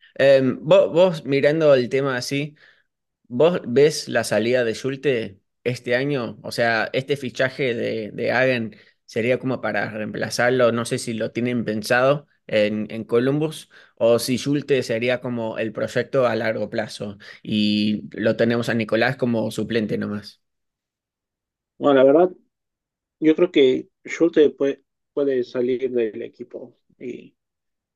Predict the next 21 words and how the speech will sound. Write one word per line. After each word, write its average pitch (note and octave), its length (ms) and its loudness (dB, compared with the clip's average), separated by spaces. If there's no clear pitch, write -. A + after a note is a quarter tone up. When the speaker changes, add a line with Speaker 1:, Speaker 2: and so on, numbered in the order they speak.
Speaker 2:
puede C#3 180 0
ser B2+ 200 4
vendido. A#2+ 580 2
Yo C3+ 120 -10
creo E3 200 0
que C3 440 4
eso D3 160 0
es D#3+ 60 4
lo C#3 120 2
que C3+ 100 -10
están D3 240 -6
haciendo C3 640 -6
mucho C3+ 380 0
ahora A#2+ 540 2
con B2 160 -4
los A2 140 -6
porteros B2 580 4
estadounidenses, A#2+ 840 -2
por A#2+ 180 -8
lo A#2 100 -8
menos. A#2 340 -16